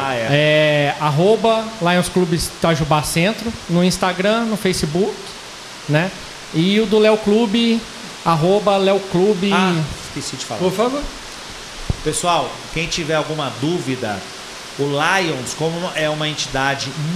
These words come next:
Speaker 1: muito grande, como a gente conversou, né, por algumas, algumas vezes, quem tiver curiosidade, o Lions, Marquinhos, ele tem muita, é, atividade, campanhas contra diabetes, câncer,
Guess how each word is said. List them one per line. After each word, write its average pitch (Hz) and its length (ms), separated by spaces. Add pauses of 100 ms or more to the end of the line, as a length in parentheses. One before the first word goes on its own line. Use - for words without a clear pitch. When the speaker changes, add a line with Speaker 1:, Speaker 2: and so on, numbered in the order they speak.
(300)
Speaker 1:
muito 208 400
grande, 127 520 (260)
como 135 140
a 139 40
gente 135 160
conversou, 135 540
né, 143 240
por 131 80
algumas, 123 640 (540)
algumas 131 400
vezes, 143 560
quem 156 120
tiver 151 240
curiosidade, 143 560
o 147 40
Lions, 156 500
Marquinhos, 143 400
ele 147 120
tem 175 140
muita, 208 760 (480)
é, 156 720 (100)
atividade, 156 880 (160)
campanhas 156 1000
contra 165 260
diabetes, 165 720
câncer, 170 600